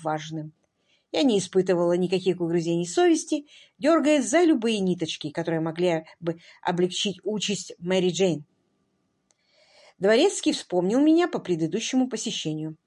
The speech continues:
"Я приехала повидать миссис Леджер по срочному делу". "Лучше действовать традиционно и начать с неё".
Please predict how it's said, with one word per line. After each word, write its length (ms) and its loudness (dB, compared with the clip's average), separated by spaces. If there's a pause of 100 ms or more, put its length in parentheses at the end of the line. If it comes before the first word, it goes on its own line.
(540)
"Я 160 0
приехала 400 0
повидать 420 0
миссис 360 -4
Леджер 320 0
по 100 -4
срочному 480 -4
делу". 400 -4 (920)
"Лучше 320 -6
действовать 420 0
традиционно 720 -2
и 40 -6
начать 360 -4
с 80 -10
неё". 300 -2